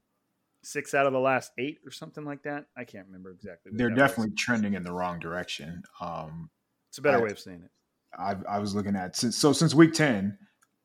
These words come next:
Speaker 2: the, on early down, so on first and second down, as far as just being successful is, is the play going to move the ball. They're twenty-eighth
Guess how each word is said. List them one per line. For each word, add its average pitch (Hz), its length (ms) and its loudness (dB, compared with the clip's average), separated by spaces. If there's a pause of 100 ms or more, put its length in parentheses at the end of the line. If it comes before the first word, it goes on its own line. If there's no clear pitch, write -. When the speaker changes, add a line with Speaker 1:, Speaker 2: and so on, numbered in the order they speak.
(180)
Speaker 2:
the, 120 260 0
on 123 160 6
early 135 320 8
down, 104 240 2
so - 100 -4
on 95 60 -4
first 117 300 -2
and 120 80 -2
second 101 280 -2
down, 82 440 -8 (400)
as 107 120 -6
far 113 220 4
as 104 120 0
just 98 180 -8
being 117 220 4
successful 107 600 -6
is, 85 280 -12
is 95 140 -8
the 95 60 -8
play 104 380 -6
going 101 320 0
to 107 100 -8
move 107 240 2
the 101 60 -2
ball. 98 260 -2
They're 101 120 -4
twenty-eighth 131 500 -4